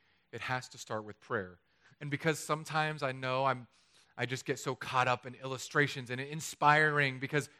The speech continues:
people don't remember much of verbal communication anyways, I'm just gonna ask you guys to do this. I'm gonna give you two options. And you can totally ignore me,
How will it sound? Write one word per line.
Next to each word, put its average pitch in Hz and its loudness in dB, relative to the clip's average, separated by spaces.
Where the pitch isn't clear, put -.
people 160 -2
don't 151 2
remember 139 4
much 147 2
of 135 -2
verbal 139 0
communication 139 -6
anyways, 131 2
I'm 135 -4
just 143 -2
gonna 151 0
ask 131 0
you 135 -18
guys 127 -2
to - -20
do 117 -6
this. 110 -2
I'm 123 -4
gonna 139 -2
give 143 -2
you 131 -2
two 156 -4
options. 107 -4
And 135 -6
you 151 2
can 139 -4
totally 165 2
ignore 139 0
me, 180 -4